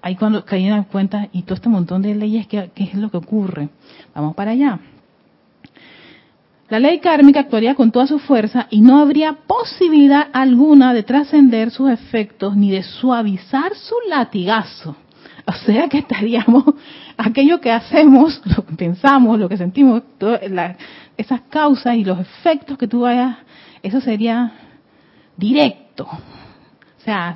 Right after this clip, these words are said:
sí, como decía <laughs> antes Jorge, friendo y comiendo. O sea,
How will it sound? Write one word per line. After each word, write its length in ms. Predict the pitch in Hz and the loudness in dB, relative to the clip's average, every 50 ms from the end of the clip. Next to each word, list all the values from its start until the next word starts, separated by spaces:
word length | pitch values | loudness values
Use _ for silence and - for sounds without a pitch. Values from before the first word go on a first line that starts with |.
| - | -10
sí, 220 | - 226 190 170 165 - _ _ _ _ - - - - - _ - - - | -8 -8 -6 -6 -8 -10 _ _ _ _ -20 -20 -20 -20 -20 _ -20 -14 -4
como 160 | - 233 240 | 2 2 4
decía 300 | 220 214 - - 277 - - | 4 2 0 -2 -2 0 0
<laughs> 200 | - 285 269 - - | 0 0 0 0 2
antes 260 | 233 262 - - 294 | 2 2 4 2 2
Jorge, 280 | 277 240 240 240 165 - - - _ | 2 0 -2 -2 -6 -10 -12 -20 _
friendo 600 | - - 262 262 269 269 294 294 285 294 320 339 | -4 -2 2 4 6 6 8 6 6 4 2 0
y 120 | - 254 - | -2 -4 -4
comiendo. 720 | - 208 196 208 220 226 226 214 196 175 165 165 156 151 | -2 0 2 4 6 6 6 4 2 0 -2 -4 -4 -6
O 580 | 160 - _ _ _ _ _ _ _ _ _ _ | -10 -12 _ _ _ _ _ _ _ _ _ _
sea, 300 | - 226 226 226 247 | -8 -6 -6 -6 -6